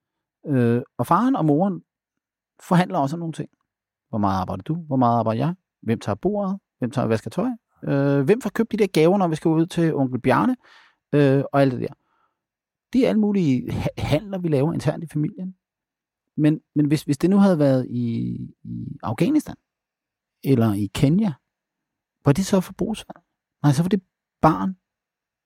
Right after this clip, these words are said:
en investeringsbeslutning, en opsparingsbeslutning, fordi du ved godt, der er ikke noget offentligt, der er ikke noget, øh, offentligt pensionssystem. Der er i øvrigt heller ikke nogen finansiel sektor eller noget finansielt marked, så du kan ikke spare op i det.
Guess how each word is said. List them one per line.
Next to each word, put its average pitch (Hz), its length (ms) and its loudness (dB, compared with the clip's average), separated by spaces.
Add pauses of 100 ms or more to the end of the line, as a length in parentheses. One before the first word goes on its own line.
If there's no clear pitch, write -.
(320)
en 135 140 6
investeringsbeslutning, 175 1000 0 (840)
en 120 240 0
opsparingsbeslutning, 180 1120 -6
fordi 151 180 -10
du 147 140 -8
ved 156 220 0
godt, 135 220 -4
der 143 60 0
er 139 60 2
ikke 151 120 -2
noget 165 140 -2
offentligt, 120 380 -2 (680)
der 147 60 6
er 160 60 8
ikke 208 120 2
noget, 156 340 6
øh, 92 60 0
offentligt 107 400 0
pensionssystem. - 680 -8 (540)
Der 127 80 4
er 117 40 6
i - 20 6
øvrigt 196 160 6
heller 165 100 4
ikke 156 80 -2
nogen 147 120 2
finansiel 135 380 0
sektor 127 320 -2
eller 120 140 -4
noget 120 200 0
finansielt 107 320 -4
marked, 110 320 0
så - 100 -8
du 110 60 -10
kan 117 80 -4
ikke 151 120 -4
spare 139 280 4
op 107 240 2
i 151 80 -2
det. 113 180 -6